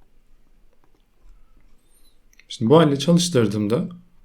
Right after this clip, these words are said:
gördüğünüz gibi birden yediye kadar sayılarımı yazdırdı. Yani şu print satırları çalıştı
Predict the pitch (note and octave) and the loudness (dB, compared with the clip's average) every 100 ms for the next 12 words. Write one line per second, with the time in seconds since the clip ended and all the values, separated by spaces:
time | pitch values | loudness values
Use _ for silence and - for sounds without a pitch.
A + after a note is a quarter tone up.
0 | _ _ _ - A2+ C#3+ F#3 D#3 E3 B2 | _ _ _ -2 0 2 2 2 0 -2
1 | C3 C#3+ D3+ C#3 D3+ D3+ C3+ B2+ B2 A#2+ | -2 0 -2 0 -2 0 0 0 0 0
2 | C3 B2+ B2+ A#2 G#2+ G#2+ - - - C#3+ | 0 0 -2 -2 -4 -4 -6 -8 -2 -2
3 | - C3+ - G#2 F#2+ - C3+ F3 F3 D#3+ | -2 -6 -4 -4 -4 -4 -2 -2 -4 -6